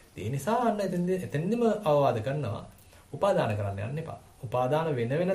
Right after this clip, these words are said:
තාක් නවත්ත ගන්න වෙනවා. උපාදාන වෙනවා, ආයි නිදහස් කරගන්න. උපාදාන වෙනවා, ආයි නිදහස් කරගන්න. උපාදාන වෙනවා, ආයි නිදහස් කරගන්න. ඔන්න ඔය මාර්ගයට තමයි ඉතින් අපිට යන්න වෙන්නේ. ඒ නිසා මේ උපාදානයෙන් මිදීම පිණිස යම් විතර්කයක් කෙනෙකුට පහළ පාවිච්චි කරන්න පුළුවන්.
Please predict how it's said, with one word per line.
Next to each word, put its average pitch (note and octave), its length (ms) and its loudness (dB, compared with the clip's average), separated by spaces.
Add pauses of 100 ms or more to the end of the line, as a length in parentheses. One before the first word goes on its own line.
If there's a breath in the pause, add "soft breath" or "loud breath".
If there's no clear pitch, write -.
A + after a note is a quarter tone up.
තාක් G3 340 2 (800)
නවත්ත C#3+ 280 -2
ගන්න F2+ 260 -4
වෙනවා. E2+ 240 -14
උපාදාන G#2 380 -4
වෙනවා, D#3+ 320 0
ආයි E3 240 0
නිදහස් G#2+ 320 -4
කරගන්න. - 320 -14 (100)
උපාදාන A#2 320 -6
වෙනවා, D#3 300 0
ආයි C#3+ 120 2
නිදහස් A2+ 340 -4
කරගන්න. G#2+ 300 -14 (440 loud breath)
උපාදාන A2+ 480 -2
වෙනවා, D3+ 280 0
ආයි C#3 180 4
නිදහස් A2+ 280 -2
කරගන්න. F#2+ 260 -10
ඔන්න A#2+ 180 -2
ඔය G3 200 2
මාර්ගයට D#3 420 0
තමයි A2 120 -4
ඉතින් D#3+ 160 -4
අපිට C3+ 180 -2
යන්න G#2 180 0
වෙන්නේ. - 260 -10 (380 loud breath)
ඒ C#3 140 0
නිසා D#3 520 2 (200 loud breath)
මේ E3 160 -2
උපාදානයෙන් G3 920 2
මිදීම D3 500 2 (140)
පිණිස E3+ 380 0 (680 loud breath)
යම් G3 200 -2
විතර්කයක් G#3+ 640 0
කෙනෙකුට A3 360 0
පහළ F#3+ 320 4
පාවිච්චි F3 400 2
කරන්න A2+ 260 0
පුළුවන්. G2+ 300 -8